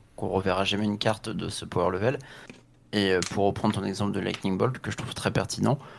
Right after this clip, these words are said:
on voit qu'ils essaient de s'approcher de Lightning Bolt de plein de manières différentes, euh, avec à chaque fois, euh, un petit en dessous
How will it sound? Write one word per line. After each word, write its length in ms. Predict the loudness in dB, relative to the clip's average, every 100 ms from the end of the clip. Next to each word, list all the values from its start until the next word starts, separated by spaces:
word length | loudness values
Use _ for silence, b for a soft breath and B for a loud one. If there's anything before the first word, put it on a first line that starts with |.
| B -14
on 120 | -4 -4
voit 360 | 4 6 6
qu'ils 300 | 2 -8 -4
essaient 220 | -2 0 0
de 180 | -2
s'approcher 760 | -2 -2 -2 2 4 4 4 2
de 120 | 0
Lightning 400 | 0 0 0 2
Bolt 400 | 4 2 0 -10 -12 -20 -10
de 720 | -4 0 0 0 0 -2 -4 -6 2
plein 140 | 6
de 40 | 8
manières 300 | 8 6 2
différentes, 580 | 0 2 2 2 -2 -12 b b -20 -20 -20 -18 -10
euh, 480 | -8 -6 -6 -6 -10 -12 2
avec 380 | 2 4 2
à 60 | 2
chaque 180 | 2 2
fois, 380 | 6 10 12 12
euh, 160 | 8 6
un 120 | 4
petit 380 | 2 0 -4 0
en 140 | 2
dessous 560 | 4 4 2 0 -4 -4